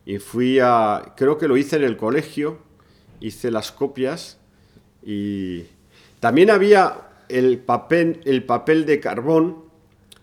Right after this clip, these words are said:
que tú podías, escribías a máquina y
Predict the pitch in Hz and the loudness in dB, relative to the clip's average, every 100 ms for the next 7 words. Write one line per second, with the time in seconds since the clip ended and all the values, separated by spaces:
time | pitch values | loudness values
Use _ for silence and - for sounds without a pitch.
0 | _ _ _ 131 120 117 - 151 151 147 | _ _ _ 2 2 2 -4 -6 0 0
1 | 147 147 143 - - 143 120 - 117 131 | 2 0 -2 -10 -14 -12 -12 -10 -6 0
2 | 147 147 143 151 - 147 156 175 - 127 | 0 0 0 -2 -2 -2 -2 -4 -8 -10